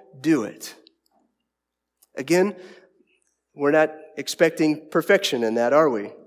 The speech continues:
But having been made alive by the power of God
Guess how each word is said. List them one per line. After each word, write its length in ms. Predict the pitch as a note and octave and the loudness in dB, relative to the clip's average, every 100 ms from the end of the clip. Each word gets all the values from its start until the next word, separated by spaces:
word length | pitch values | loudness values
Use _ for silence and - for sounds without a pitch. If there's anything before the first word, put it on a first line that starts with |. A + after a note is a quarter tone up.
| _ _ _ _ _ _ _ _ _ _ _ _ _ _ _ _ _ _ | _ _ _ _ _ _ _ _ _ _ _ _ _ _ _ _ _ _
But 600 | C#3 C3+ G3+ E3+ - - - _ _ _ _ _ _ _ | -8 -4 -4 -6 -14 -20 -20 _ _ _ _ _ _ _
having 440 | - D#3+ F3 F3+ D3 | -8 -6 0 0 0
been 240 | C#3+ A#2+ | -2 -2
made 300 | B2+ D#3 E3 | 0 0 2
alive 480 | E3+ D3 B2 A2+ A2+ | 0 0 0 -2 -4
by 100 | G#2+ | -8
the 80 | A2+ | -8
power 440 | - C#3+ D3+ D#3+ | -10 -6 -4 -4
of 120 | D3 | -4
God 400 | A#2 A2+ G#2+ G#2 | -6 -10 -8 -12